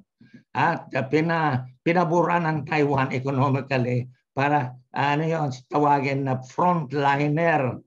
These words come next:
ah, para i-, imuestra sa mga taga-Asian mainland,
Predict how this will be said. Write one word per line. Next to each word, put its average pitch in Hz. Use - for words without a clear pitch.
ah, 131
para 151
i-, 151
imuestra 151
sa 139
mga 143
taga-Asian 147
mainland, 117